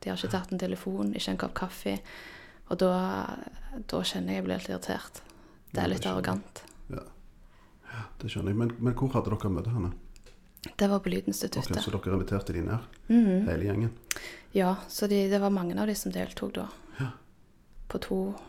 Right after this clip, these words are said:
Speaker 1: to, eh, to puljer.
Speaker 2: Ok. Ja, hva, hva syns de?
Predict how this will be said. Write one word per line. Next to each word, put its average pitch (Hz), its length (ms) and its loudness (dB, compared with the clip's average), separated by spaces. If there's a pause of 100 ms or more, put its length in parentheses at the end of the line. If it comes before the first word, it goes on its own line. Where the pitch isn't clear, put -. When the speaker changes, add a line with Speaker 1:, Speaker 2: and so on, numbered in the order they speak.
(140)
Speaker 1:
to, 196 300 2
eh, 190 160 0
to 202 160 -2
puljer. - 360 -2 (260)
Speaker 2:
Ok. 147 200 -4 (320)
Ja, 120 140 2
hva, 110 720 0 (1160)
hva 107 100 -2
syns 120 240 0
de? 127 100 2